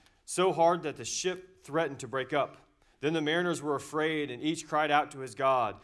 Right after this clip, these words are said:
and they hurled their cargo that was in the ship into the sea to lighten it. But Jonah had gone down into the inner part of the ship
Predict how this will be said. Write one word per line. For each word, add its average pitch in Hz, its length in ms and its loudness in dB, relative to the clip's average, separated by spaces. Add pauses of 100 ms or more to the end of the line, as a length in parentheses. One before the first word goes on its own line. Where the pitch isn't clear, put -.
(120)
and 117 80 -10
they 135 100 2
hurled 180 360 -2
their 175 80 -4
cargo 131 540 -2 (580)
that 127 220 -2
was 131 240 -4
in 165 200 -4
the 170 100 0
ship 117 440 -6 (200)
into 175 240 -6
the 156 100 -4
sea 123 320 -8
to 127 160 -8
lighten 120 480 0
it. 95 100 -12 (880)
But 120 220 -6
Jonah 143 400 0
had 113 220 -8
gone 139 260 -2
down 123 400 -4
into 117 300 -10
the 110 120 -10
inner 123 200 -6
part 127 340 -6
of 113 80 -12
the 113 80 -12
ship 110 320 -8